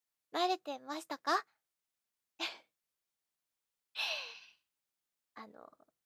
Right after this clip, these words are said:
私、前作も聞かせていただいたんですが、おっと、なかなかね、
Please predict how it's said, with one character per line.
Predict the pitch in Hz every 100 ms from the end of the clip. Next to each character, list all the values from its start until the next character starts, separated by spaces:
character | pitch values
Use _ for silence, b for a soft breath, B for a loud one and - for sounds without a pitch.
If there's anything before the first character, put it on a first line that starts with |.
| _ _ _ _ _ _ -
私、 | 240 - 233
前 | 330 453
作 | 415 -
も | 226 202 - _ -
聞 | -
か | 254
せ | - 262
て | 247
い | 240
た | 254
だ | 262 254
い | 254
た | 254
ん | 226
で | 220
す | -
が、 | - - - _ _ _ _ _ _ -
お | 190
っ | -
と、 | 220
な | 220 277
か | 359 392
な | 415
か | 415
ね、 | 381 339 233